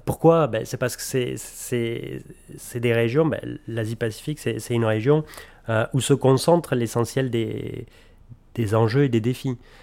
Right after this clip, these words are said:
Euh, vous avez évidemment, euh, une population qui est très importante. Euh, vous avez des États qui s'entendent pas nécessairement très bien, hein. On peut penser la Chine avec, euh, ses voisins, et pas uniquement, euh, Taïwan, mais avec, euh, le Japon, avec la Corée du Sud, avec les Philippines, avec, euh,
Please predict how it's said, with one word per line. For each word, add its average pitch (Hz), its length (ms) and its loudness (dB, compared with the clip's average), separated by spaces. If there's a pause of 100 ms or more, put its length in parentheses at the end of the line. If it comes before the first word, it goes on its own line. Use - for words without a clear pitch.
(220)
Euh, 101 400 2 (240)
vous 117 220 0
avez 123 440 2
évidemment, 131 800 4
euh, 101 460 -6 (160)
une 104 120 -4
population 107 500 -6
qui 104 100 -12
est - 40 -12
très 95 160 -8
importante. 147 560 -2 (440)
Euh, 107 280 0
vous 135 260 0
avez 127 240 4
des 120 220 2
États 127 540 2 (420)
qui 131 120 -4
s'entendent 117 440 -2
pas 135 120 -2
nécessairement 107 720 -2
très 110 260 -6
bien, 151 280 2
hein. 131 200 0
On 117 60 -4
peut 98 120 -10
penser 104 300 -12
la 95 120 -8
Chine 110 320 -8
avec, 92 320 -10
euh, 92 240 -8
ses - 160 -12
voisins, 107 340 -4
et 104 80 -4
pas 107 140 -6
uniquement, 98 520 -4
euh, 92 440 -6
Taïwan, 131 520 -2
mais 85 120 -6
avec, 90 300 -10
euh, 92 180 -6
le 92 100 -6
Japon, 110 540 -6
avec 92 140 -6
la 87 100 -8
Corée 90 240 -8
du 90 100 -12
Sud, 98 300 -8
avec 92 120 -6
les 92 100 -10
Philippines, 101 440 -10
avec, 95 280 -10
euh, - 40 -10